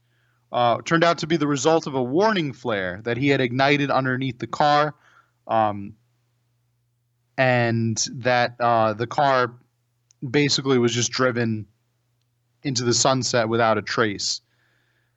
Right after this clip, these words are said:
Uh, massive police investigation was launched to recover the three hundred million dollar, three hundred million yen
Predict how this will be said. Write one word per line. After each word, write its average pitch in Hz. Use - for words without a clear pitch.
Uh, 127
massive 175
police 190
investigation 180
was 160
launched 190
to 139
recover 156
the 131
three 139
hundred 135
million 147
dollar, 143
three 151
hundred 139
million 139
yen 156